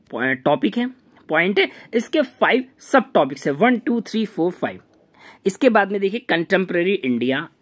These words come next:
and education है इसका, learning, teaching and assessment है, pedagogy of teaching science है, pedagogy of teaching mathematics है, pedagogy of teaching social science है। देखिए ये वाला मैंने इसलिए लिया है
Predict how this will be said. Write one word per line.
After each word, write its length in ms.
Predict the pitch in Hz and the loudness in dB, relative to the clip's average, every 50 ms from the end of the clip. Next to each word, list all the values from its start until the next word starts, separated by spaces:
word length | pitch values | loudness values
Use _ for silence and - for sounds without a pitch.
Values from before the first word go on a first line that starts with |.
| _ _ - - | _ _ -8 -6
and 180 | 131 127 127 117 110 | -6 -6 -6 -8 -10
education 480 | 110 120 117 135 135 131 - 160 156 | -10 -8 -8 -6 -6 -6 -6 -8 -10
है 100 | 165 180 | -10 -12
इसका, 360 | 180 175 - - 190 185 180 - _ _ _ - - - - - _ - - _ _ - 160 | -14 -14 -12 -10 -10 -10 -10 -12 _ _ _ -20 -20 -20 -20 -20 _ -20 -20 _ _ -2 0
learning, 520 | 156 180 214 240 247 254 254 254 254 - | 4 4 4 4 2 0 -2 -2 -2 -4
teaching 380 | 320 208 - - 226 226 226 220 | -4 -4 -2 -2 0 0 0 0
and 180 | - - 147 | -2 -6 -10
assessment 500 | - - 160 - - 185 180 190 196 190 | -8 -8 -8 -2 0 0 2 0 0 -2
है, 160 | 190 185 185 - _ _ _ _ _ _ - _ _ _ - | -6 -8 -8 -10 _ _ _ _ _ _ -20 _ _ _ 0
pedagogy 440 | 170 175 196 190 196 190 196 175 220 | 2 2 2 2 2 2 2 2 2
of 100 | 220 - - _ - | 0 0 -2 _ -6
teaching 280 | 214 185 - 202 208 - - - | -4 -4 -2 -2 -4 -2 -2 -2
science 380 | 143 127 127 151 185 180 - - | -2 0 0 -2 -2 -2 -4 -4
है, 160 | 190 190 180 - _ _ _ _ _ _ _ _ _ _ _ _ _ _ _ _ _ _ _ _ _ _ - - _ _ - - | -6 -6 -8 -14 _ _ _ _ _ _ _ _ _ _ _ _ _ _ _ _ _ _ _ _ _ _ -20 -20 _ _ 0 2
pedagogy 380 | 196 208 214 202 214 208 214 | 2 2 2 2 0 -2 -2
of 80 | 226 214 - - | -4 -4 -4 -4
teaching 320 | 147 143 - 208 196 160 131 | -4 -4 -2 -2 -2 -2 -2
mathematics 540 | 123 127 - 131 131 131 123 101 - - | -2 -4 -4 -6 -4 -4 -4 -6 -4 -2
है, 240 | - 101 - 196 - _ - - - _ _ _ - | -2 -2 -2 -4 -8 _ -20 -20 -20 _ _ _ 0
pedagogy 400 | 202 196 214 214 208 214 202 208 | 2 2 2 2 0 0 0 0
of 80 | 226 208 | -2 -2
teaching 340 | - - 220 190 214 214 190 | -4 -6 -6 -4 -2 -4 -2
social 340 | - 160 147 143 185 160 | -2 -4 -4 -2 -2 -4
science 380 | 147 - 147 147 175 196 190 196 | -2 0 0 0 0 0 0 -2
है। 140 | 208 196 190 - - - - | -2 -4 -4 -8 -12 -2 0
देखिए 220 | 220 262 262 285 | 2 2 4 4
ये 220 | 240 220 269 320 330 | 6 6 6 6 6
वाला 280 | 277 240 226 240 240 | 6 4 4 4 2
मैंने 400 | 233 226 233 233 247 262 262 - - | 2 2 0 0 0 -2 -4 -4 -2
इसलिए 460 | - 226 - - 285 294 359 381 381 359 | -2 -2 0 2 4 6 6 6 6 6
लिया 340 | 285 233 196 170 151 143 | 4 2 2 2 2 0
है 340 | 131 120 120 131 147 175 - | 0 -2 -2 -4 -4 -4 -6